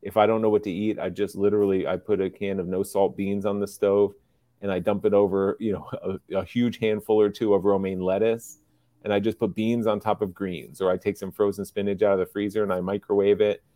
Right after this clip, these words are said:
and I'll, I'll put black beans on top of it. I can eat very simply, and my eating hasn't changed. And my weight might fluctuate a little bit, like maybe five to ten pounds. And sometimes that just depends on, on my activity levels. If anything is associated with,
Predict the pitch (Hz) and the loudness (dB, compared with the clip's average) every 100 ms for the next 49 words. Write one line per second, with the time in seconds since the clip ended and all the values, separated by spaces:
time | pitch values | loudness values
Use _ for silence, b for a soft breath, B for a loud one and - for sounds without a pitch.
0 | _ _ 95 92 82 90 92 - 104 92 | _ _ -8 -4 -4 -2 -4 -4 -2 0
1 | 95 104 101 101 98 98 95 90 95 98 | 0 -2 -4 -2 -4 -2 -4 -2 -2 0
2 | 95 - - 104 104 110 - 120 - 110 | 0 0 -2 -2 0 -6 -4 -4 2 4
3 | 101 - 98 120 127 151 - 107 104 - | 4 -2 -6 -2 -4 -4 -8 -4 -2 -2
4 | 110 113 104 95 101 - 92 90 78 104 | -2 -2 -2 -4 -4 -8 -8 -6 -6 0
5 | 104 110 104 120 - 107 - - 107 98 | 2 0 -4 -6 -2 -2 -2 0 2 2
6 | 87 95 98 120 120 - 95 101 101 92 | 0 0 2 4 4 2 -6 -4 -4 -4
7 | 98 98 95 95 90 101 92 - 95 98 | -4 -4 -4 -6 -6 -8 -8 -8 -4 -4
8 | 110 - _ _ _ - 110 110 123 120 | -4 -10 _ _ _ -6 -4 -2 -2 -2
9 | 123 110 104 98 101 - 95 101 95 90 | 0 0 2 0 0 -6 -8 -6 -6 -6
10 | 90 95 90 - 95 92 87 - 87 - | -6 -6 -8 -8 -6 -4 -4 -6 -10 -8
11 | 90 85 78 - - - 123 139 156 147 | -4 -4 -4 -6 -8 0 2 4 4 4
12 | 131 113 107 - 98 - 101 95 87 92 | 2 2 0 2 0 2 0 2 0 -2